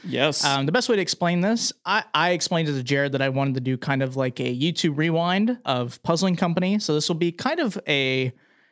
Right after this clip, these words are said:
Speaker 2: very conversational episode. This will not really be asking a lot of questions or covering any game. It will be just a nice back and forth to discuss the year.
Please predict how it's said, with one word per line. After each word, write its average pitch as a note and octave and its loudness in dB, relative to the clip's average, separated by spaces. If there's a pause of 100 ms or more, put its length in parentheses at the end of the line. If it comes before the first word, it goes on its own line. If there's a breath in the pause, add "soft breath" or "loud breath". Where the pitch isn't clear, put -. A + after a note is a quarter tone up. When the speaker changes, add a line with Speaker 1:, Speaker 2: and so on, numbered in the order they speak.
(160 soft breath)
Speaker 2:
very E3 2
conversational D3 0
episode. E3 0
This C#3+ -2
will C3+ -2
not D3 0
really C#3+ 0
be C3+ 0
asking C3 -2
a B2+ 0
lot B2 0
of B2+ -6
questions C#3 0
or B2 0
covering C#3 -2
any C3 -4
game. F3+ 0 (540 loud breath)
It E3 2
will F#3 2
be F#3+ 2
just F3+ -2
a - 2
nice F3+ 2
back D3 -2
and D#3+ 2
forth D3+ 0
to C#3 -8
discuss C3+ -2
the B2 -4
year. C3+ 0